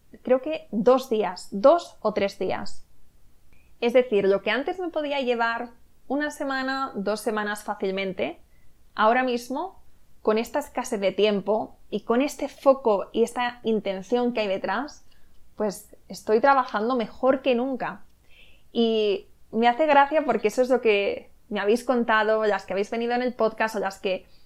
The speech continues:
las que, eh, sois madres y estáis en el club, es lo que siempre decís, que una vez que eres madre y te das cuenta de, de, del poco tiempo que te queda, entonces trabajas mucho mejor porque esos ratitos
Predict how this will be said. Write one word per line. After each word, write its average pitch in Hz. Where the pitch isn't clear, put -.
las 196
que, 202
eh, 196
sois 208
madres 240
y 220
estáis 208
en 208
el 202
club, 233
es 226
lo 254
que 262
siempre 240
decís, 196
que 226
una 277
vez 302
que 302
eres 277
madre 214
y 214
te -
das 214
cuenta 240
de, 202
de, 202
del 233
poco 254
tiempo 226
que 208
te 190
queda, 202
entonces 214
trabajas 220
mucho 302
mejor 262
porque 277
esos 294
ratitos 294